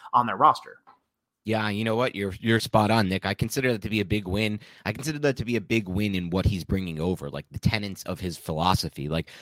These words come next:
Speaker 2: cluster drafting skill players on, right, in that, in that day, in that round three, round four range. 'Cause Gabriel Davis is another player whom I remember me and you loving during the pre-draft process. Like, we thought this could be an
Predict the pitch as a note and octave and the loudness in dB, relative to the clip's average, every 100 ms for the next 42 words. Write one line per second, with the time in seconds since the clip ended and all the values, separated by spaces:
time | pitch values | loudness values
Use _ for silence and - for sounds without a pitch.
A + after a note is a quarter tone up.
0 | - - C#3+ D3+ - C#3 C3 A#2+ A#2 A2+ | -4 6 8 8 0 2 4 6 4 -2
1 | F#2+ - A#2 G#2 G#2+ F#2+ F2+ E2+ - - | -8 2 2 4 4 4 4 0 -4 -6
2 | F2 F2 - - D2 A#2 G#2+ G#2+ G2 F#2 | -6 -6 -12 -20 -20 -8 -6 -6 -8 -8
3 | G#2 G2 F2 - - _ A2+ B2 C#3 G#2+ | -6 -4 -4 -8 -20 _ 6 8 8 6
4 | G2 E2+ G#2 A#2+ C3+ B2 A#2+ A#2 G2 G2 | 6 4 4 8 8 6 6 6 6 4
5 | F#2+ - F2+ D#2+ D#2 E2 C2+ C#2 - - | 0 -2 -2 0 0 -2 -6 -10 -14 -18
6 | - _ - A2+ - _ _ _ C3+ E3+ | -20 _ -4 -2 -4 _ _ _ 0 6
7 | F#3 C#3+ D3+ A#2 G#2 G2+ B2 A2+ G2+ F#2 | 8 8 6 4 2 4 4 6 4 4
8 | F#2+ F2+ A2 C#3 C#3 A#2 A2+ G#2 F#2 D2+ | 2 0 2 4 6 6 6 6 2 2
9 | F2 G#2+ A#1 B1 - D#2+ C2+ - C#2 C2+ | 6 6 4 -14 -12 -10 -6 -6 -8 -8
10 | B1+ - B1+ A1+ C2 F2 E2+ D#2+ _ - | -10 -8 -8 -8 -10 -8 -8 -8 _ -4
11 | G#2 A#2+ - C#3 - A#2 - - A2 F#2 | 0 0 6 6 6 2 -4 -4 -4 -4
12 | G#2 G2 F2 | -6 -6 -10